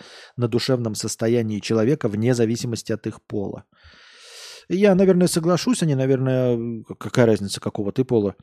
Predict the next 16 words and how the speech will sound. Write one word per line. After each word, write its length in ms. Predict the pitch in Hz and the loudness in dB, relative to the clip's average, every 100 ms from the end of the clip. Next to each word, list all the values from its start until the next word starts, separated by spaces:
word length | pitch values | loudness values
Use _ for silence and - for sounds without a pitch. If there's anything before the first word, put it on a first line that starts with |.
| _ _ | _ _
если 240 | 110 104 104 | -8 -6 -6
тебя 220 | 107 101 | -6 -4
домагиваются, 560 | 101 110 120 110 - - | -2 -4 -2 -4 -6 -6
наверное, 400 | 98 120 110 107 | -4 -4 -4 -4
это 280 | 110 101 - | -4 -4 -6
стресс. 480 | - 92 90 - _ _ _ _ _ _ - | -8 -8 -8 -14 _ _ _ _ _ _ -12
А, 100 | 120 | -10
ну-ка, 540 | 110 101 123 170 165 | -10 -8 2 4 4
ваш 440 | 135 131 135 139 - | 2 4 6 6 4
опыт, 240 | 131 117 | 2 4
дорогие 260 | 104 110 107 | 4 2 2
друзья, 300 | 107 101 107 | 0 0 0
м, 540 | 101 104 113 113 120 110 | -2 -4 -4 -4 -4 -6
м, 40 | |
с-, 200 | 98 | -8
э, 40 | - | -14